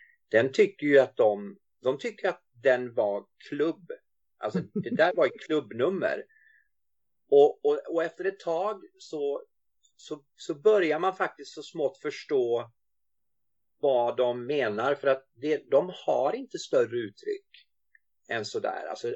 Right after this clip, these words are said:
all, all, all deras muti-, musik är textburen, eh, i första hand.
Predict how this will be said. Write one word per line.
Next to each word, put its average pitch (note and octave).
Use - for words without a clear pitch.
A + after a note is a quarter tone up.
all, F#3+
all, G3+
all A3+
deras F#3+
muti-, -
musik C3
är A#2
textburen, -
eh, G#2
i B2
första A2+
hand. -